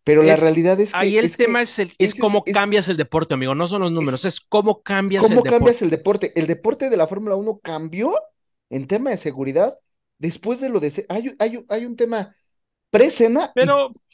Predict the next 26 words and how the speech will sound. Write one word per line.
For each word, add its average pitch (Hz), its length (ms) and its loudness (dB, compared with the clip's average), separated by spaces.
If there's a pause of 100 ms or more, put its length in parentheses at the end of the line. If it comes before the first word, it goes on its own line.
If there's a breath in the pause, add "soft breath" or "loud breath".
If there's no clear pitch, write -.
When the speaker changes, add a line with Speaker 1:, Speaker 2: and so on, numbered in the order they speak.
Speaker 2:
pero 247 220 2
no 285 100 6
Speaker 1:
Senna. 277 180 4
Speaker 2:
tanto 285 160 -2
es 269 120 -4
eso, 285 240 -2
güey, 180 260 -2
es 247 100 -4
su 226 160 -10
forma 247 300 -2
de - 60 2
Speaker 1:
No, 190 80 2
Speaker 2:
manejar, 202 420 -2
güey. 127 380 -6
Es, 175 140 -6
Speaker 1:
la 165 140 2
Speaker 2:
es, 185 80 -4
Speaker 1:
forma 247 340 6
Speaker 2:
por 202 80 8
Speaker 1:
de 196 60 4
Speaker 2:
eso - 160 0
Speaker 1:
manejar, 185 180 0
Speaker 2:
cambió, 196 180 -2
Speaker 1:
güey. 131 100 0
Speaker 2:
güey. 110 260 -12 (480)
Speaker 1:
Por, 160 140 2